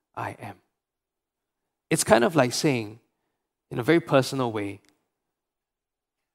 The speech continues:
"Who's your father?" And I say, "My daddy is my father." My daddy,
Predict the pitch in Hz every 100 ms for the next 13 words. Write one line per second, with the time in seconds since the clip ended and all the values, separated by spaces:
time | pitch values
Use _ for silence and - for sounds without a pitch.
0 | _ _ _ _ - 170 123 - 104 -
1 | 120 _ _ _ _ _ _ _ _ _
2 | _ _ _ _ 131 120 110 - 127 113
3 | 110 107 117 127 123 113 - - 139 170
4 | 170 117 104 _ _ _ _ _ _ _
5 | _ _ - 107 113 101 107 101 104 _
6 | _ _ _ _ _ _ _ _ _ _
7 | _ _ 135 123 113 110 147 180 139 117
8 | 101